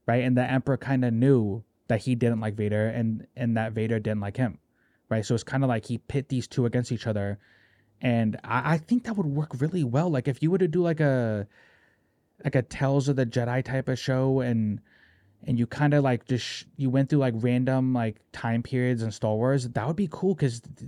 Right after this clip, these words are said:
Prince Caesar ran a crime syndicate. And we need more crime syndicates. Like, what is that world like? You know, it's like an, it's like what we said about Thrawn earlier.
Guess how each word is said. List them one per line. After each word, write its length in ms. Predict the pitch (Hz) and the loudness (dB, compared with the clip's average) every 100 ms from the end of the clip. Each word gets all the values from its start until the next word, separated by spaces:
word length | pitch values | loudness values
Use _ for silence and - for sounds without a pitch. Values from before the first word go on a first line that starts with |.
| - | -6
Prince 280 | - 170 151 | 0 0 -2
Caesar 580 | - 190 170 165 156 156 - - _ _ _ | -4 0 2 4 4 0 -8 -20 _ _ _
ran 280 | 127 151 165 | 4 4 4
a 400 | 170 170 170 156 | 2 2 2 0
crime 300 | 175 214 262 | 0 2 2
syndicate. 460 | 165 113 110 90 - _ _ _ _ | 2 0 -2 -6 -10 _ _ _ _
And 180 | 147 131 | 2 4
we 140 | 160 | 4
need 200 | 175 208 | 4 4
more 180 | 220 220 | 6 4
crime 280 | 208 214 277 | 0 0 2
syndicates. 500 | 240 180 127 117 104 | 2 0 0 -2 -2
Like, 140 | 123 135 | -2 2
what 140 | 180 | 4
is 140 | 190 | 4
that 180 | 190 240 | 4 2
world 300 | 180 131 120 | 2 4 2
like? 240 | 104 90 110 | 0 -4 -2
You 60 | |
know, 180 | 113 156 | 0 2
it's 160 | 160 175 | 2 0
like 140 | 156 | -2
an, 100 | 160 | 0
it's 160 | 160 180 | 0 -2
like 160 | 165 | -4
what 100 | 180 | 0
we 80 | 170 | 0
said 160 | 156 180 | 0 0
about 240 | 156 139 | 0 0
Thrawn 220 | 165 175 | 0 0
earlier. 480 | 151 131 123 110 107 | 2 2 2 0 -4